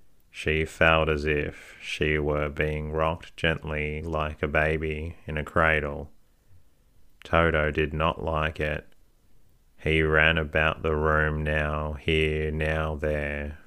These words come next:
barking loudly, but Dorothy sat quite still on the floor and waited to see what would happen. Once Toto got too near the open trap door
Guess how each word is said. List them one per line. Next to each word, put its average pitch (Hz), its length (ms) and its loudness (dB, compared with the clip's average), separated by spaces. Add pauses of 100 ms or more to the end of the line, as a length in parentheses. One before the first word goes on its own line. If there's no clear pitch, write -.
(100)
barking 76 560 0
loudly, 76 680 2 (760)
but 73 160 -2
Dorothy 76 720 0
sat - 440 0
quite 78 440 0
still - 440 0
on 76 200 0
the 73 80 -4
floor 76 560 0
and 73 280 -6
waited 80 520 0
to 85 120 -4
see 78 360 0
what 78 240 0
would 76 160 -4
happen. 76 640 0 (1300)
Once 80 380 0
Toto 78 720 0
got 76 340 0
too 90 320 2
near 78 460 0
the 78 200 0
open 78 440 0
trap 78 400 0
door 76 480 0